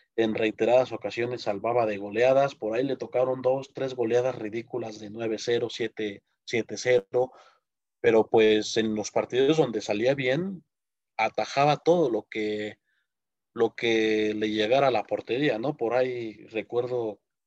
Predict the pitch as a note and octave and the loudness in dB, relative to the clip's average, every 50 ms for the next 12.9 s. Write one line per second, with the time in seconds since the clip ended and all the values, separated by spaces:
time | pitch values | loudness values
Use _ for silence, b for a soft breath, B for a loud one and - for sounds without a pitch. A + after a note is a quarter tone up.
0 | _ _ _ _ - G#2+ A2 G#2+ - - - A2+ B2 B2+ - B2+ A#2 - - B2+ | _ _ _ _ -8 -8 -8 -8 -8 -8 -8 -8 -6 -4 -4 -4 -4 -4 -6 -8
1 | B2 B2 A2+ - - - A2 G#2 G2+ - G#2+ G2+ G2 - - B2 B2 B2+ - - | -8 -8 -8 -10 -8 -8 -8 -8 -6 -6 -4 -4 -4 -6 -8 -8 -8 -8 -8 -10
2 | B2 - - A#2 A2 G2 _ _ _ - - G#2+ G#2 - G#2 G2+ - A#2+ A#2+ A#2+ | -10 -6 -6 -6 -6 -6 _ _ _ -14 -8 -8 -6 -6 -6 -8 -8 -8 -8 -6
3 | A2+ A#2 A#2+ - - A#2+ A#2 A#2 A#2 A#2 A#2 A#2 A2+ - B2 A#2 A2+ G#2+ A2+ A2+ | -8 -8 -8 -10 -10 -8 -6 -4 -4 -4 -6 -8 -10 -10 -10 -10 -8 -6 -6 -6
4 | B2 C3+ C#3+ A#2 G#2 F#2+ F#2+ G2+ _ b b b b b b b _ - F#2 F#2+ | -6 -6 -8 -8 -10 -12 -12 -14 _ b b b b b b b _ -18 -16 -14
5 | - - - - B2 C3 C3+ B2 A2 G2+ - - - - - G2 F#2+ - - G#2+ | -14 -10 -6 -4 -2 0 0 0 0 -2 -6 -10 -16 -14 -12 -12 -12 -10 -8 -8
6 | G#2 G#2+ A#2+ C3+ D3 - A#2+ A2+ A2 A#2+ B2 - - A#2+ - A#2 G#2+ G2+ G2+ - | -6 -4 -6 -6 -4 -6 -6 -6 -4 -6 -6 -8 -10 -10 -6 -4 -2 -2 -2 -4
7 | - G#2+ G#2 A2+ A#2 B2 B2+ A2+ - - - - - A2 - - G#2 A2 B2+ D3 | -4 -4 -4 -4 -4 -6 -8 -12 -14 -16 -16 -10 -10 -10 -8 -4 -4 -2 0 2
8 | C#3 A#2 - - _ B B B B B B B B B B _ _ - - G2+ | 0 0 -2 -8 _ B B B B B B B B B B _ _ -18 -16 -14
9 | G2+ G2+ - - _ - G#2 G2+ G2 G2 G2+ G2+ G2+ F#2+ D#2+ - - _ _ _ | -14 -16 -16 -14 _ -6 -6 -4 -4 -4 -4 -4 -4 -4 -4 -6 -10 _ _ _
10 | _ _ _ _ - C3+ C3+ C3 B2+ - C#3 C3+ - - C#3 C3+ D#3+ F3 G3+ G#3 | _ _ _ _ 0 2 4 4 4 4 2 -2 0 0 2 2 2 2 2 0
11 | G3+ - F#3 E3+ D3+ C3+ - - C3 D3 E3 F#3 E3+ C3+ - - - B2 B2 D3 | 0 0 0 0 0 -2 -4 -4 0 2 2 2 2 0 -6 -6 -6 -4 -2 0
12 | E3 F3 E3 D3 A#2 G#2+ G2+ - - D#3 E3+ D3 A#2+ A#2+ C3+ E3+ F#3+ | 0 0 0 -2 -2 -4 -4 0 2 2 2 2 0 -2 -4 -4 -6